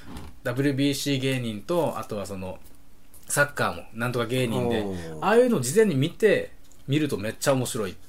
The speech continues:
Speaker 1: て。
Speaker 2: はいはいはい。
Speaker 1: うん。だから、俺たちの奥さんとも、そう、そんなに深くは知らんけど、ああいうのでちょっと事前知識入れてみてが、
Speaker 2: はい。
Speaker 1: めちゃくちゃ面白かったんだよ、サッカーも。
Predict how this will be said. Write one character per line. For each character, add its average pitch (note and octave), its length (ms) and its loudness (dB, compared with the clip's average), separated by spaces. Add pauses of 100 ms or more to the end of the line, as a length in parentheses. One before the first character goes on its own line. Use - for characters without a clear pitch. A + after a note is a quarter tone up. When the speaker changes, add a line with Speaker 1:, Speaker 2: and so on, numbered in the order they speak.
(200)
Speaker 1:
て。 D3+ 280 2
Speaker 2:
は E3 140 4
い C#3 40 2
は C3 60 0
い G#2 120 0
は F#2+ 200 -4
い。 C#3 40 2
Speaker 1:
う C3 40 4
ん。 G#2+ 220 0 (100)
だ C3+ 100 0
か C3+ 60 2
ら、 - 40 -12 (460)
俺 D#3 140 0
た D3 60 0
ち B2 180 -4
の G#2+ 200 -4 (480)
奥 C3+ 120 -6
さ C3 120 4
ん A2 60 -4
と G#2+ 80 -6
も、 F2 200 -8
そ E2+ 280 -8
う、 - 40 -12
そ F#3+ 100 -2
ん G#3 100 2
な G3+ 80 4
に G3 120 2
深 F#3+ 180 2
く - 100 -2
は D3+ 60 2
知 - 100 -2
ら F3 100 2
ん F3+ 40 -4
け G3 100 -4
ど、 G#3 180 0 (260)
あ C#3 100 0
あ E3+ 100 6
い F3+ 40 6
う - 20 4
の C3+ 80 0
で A2 80 -4
ち - 80 -6
ょ C3 40 -6
っ - 20 -8
と G2+ 60 -8
事 G#2 140 -4
前 C#3+ 140 0
知 C#3 140 -2
識 - 240 -4
入 A2 80 0
れ G#2+ 60 -6
て G#2 120 -10
み G#2+ 120 -6
て G#2 100 -8
が、 F#2+ 60 -2
Speaker 2:
は B2+ 80 -4
い。 - 20 -2
Speaker 1:
め G#2 60 0
ち E3+ 60 2
ゃ D#3 40 2
く - 60 -6
ち - 60 4
ゃ D#3 40 4
面 C#3+ 80 2
白 C#3 140 0
か A#2+ 80 2
っ - 40 -2
た G2 80 -4
ん F2+ 40 -4
だ D#2 60 -10
よ、 - 40 -12
サ C3+ 140 0
ッ - 80 -6
カ G#2 120 -2
ー F2 40 0
も。 G#2 220 -2